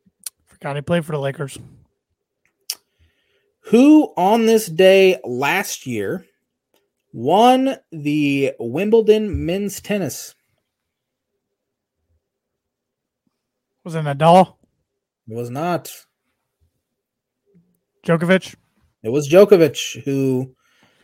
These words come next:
Speaker 1: I knew I had a one in three chance. <laughs>
Speaker 2: I, I think you can start calling him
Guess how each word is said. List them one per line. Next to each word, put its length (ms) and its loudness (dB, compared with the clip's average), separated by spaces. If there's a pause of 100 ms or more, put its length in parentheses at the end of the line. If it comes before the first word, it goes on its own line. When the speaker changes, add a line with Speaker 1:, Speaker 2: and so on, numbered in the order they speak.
(140)
Speaker 1:
I 40 -4
knew 100 6
I 60 8
had 100 8
a 40 6
one 160 6
in 80 2
three 220 0
chance. 720 -4
<laughs> 40 -20 (580)
Speaker 2:
I, 260 4 (120)
I 100 0
think 460 -4
you 80 -2
can 540 -4 (220)
start 440 2
calling 680 -2 (120)
him 260 -4